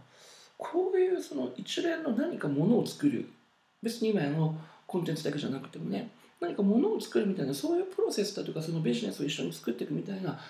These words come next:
そんなプロセスをなんか公開できるような、一緒にできるような、うん、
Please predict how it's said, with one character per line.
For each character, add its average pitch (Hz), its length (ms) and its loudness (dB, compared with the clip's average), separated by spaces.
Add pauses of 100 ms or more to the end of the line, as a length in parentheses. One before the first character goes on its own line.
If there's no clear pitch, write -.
(140)
そ 339 200 -4
ん 370 100 -2
な 392 80 -4
プ 370 140 -2
ロ 392 140 0
セ 180 140 -4
ス 160 160 -4
を 185 300 0
な 165 80 -2
ん 156 40 0
か 156 80 -4
公 208 220 -2
開 214 180 0
で 208 80 -2
き - 120 0
る 165 80 0
よ 160 40 0
う 143 40 0
な、 135 60 -2
一 - 140 0
緒 - 160 2
に 233 100 8
で 220 100 2
き 247 140 0
る 190 80 4
よ 135 140 2
う - 20 -6
な、 107 240 -6 (500)
う 185 40 -4
ん、 147 420 -2